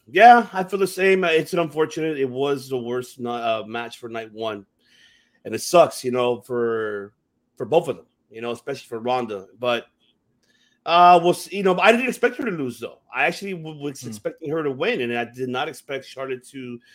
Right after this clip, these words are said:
Speaker 1: come up with the victory. I don't. Yeah, the finish got me like, "What the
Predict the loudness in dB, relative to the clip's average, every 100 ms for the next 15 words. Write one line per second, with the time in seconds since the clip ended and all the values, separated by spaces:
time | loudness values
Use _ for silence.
0 | _ _ -8 -4 -4 -8 -6 -6 -6 -10
1 | -18 -12 -8 -6 -6 -8 -14 _ _ 4
2 | 4 2 -2 -2 -2 -2 -2 0 -2 -2
3 | -4 -8 _ -12 -10 -12